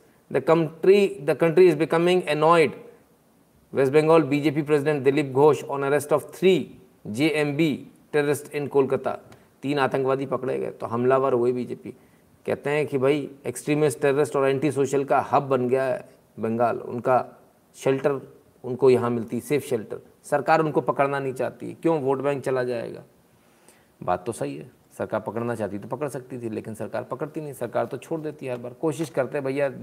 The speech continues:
टालो जितना टाले, अब एनआईए पकड़ लेता तो बात अलग है, बड़ी दिक्कत है इनको। तेज भाई कहते हैं,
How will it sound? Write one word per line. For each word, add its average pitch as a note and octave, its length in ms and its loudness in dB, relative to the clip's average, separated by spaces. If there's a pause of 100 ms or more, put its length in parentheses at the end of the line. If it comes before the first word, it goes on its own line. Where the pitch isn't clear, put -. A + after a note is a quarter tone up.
(180)
टालो D#3 320 4
जितना C3 300 -4
टाले, A#2 260 -4
अब A#2 160 -4
एनआईए A2+ 340 -4
पकड़ B2+ 240 -6
लेता C#3 260 -8
तो D3 100 -10
बात D3+ 260 -6
अलग D3+ 240 -10
है, C3+ 100 -14 (760)
बड़ी B2 120 -4
दिक्कत B2+ 380 -4
है C3 60 -6
इनको। B2 260 -12 (1000)
तेज B2 160 -2
भाई C#3 100 0
कहते C3+ 220 -2
हैं, D#3+ 420 0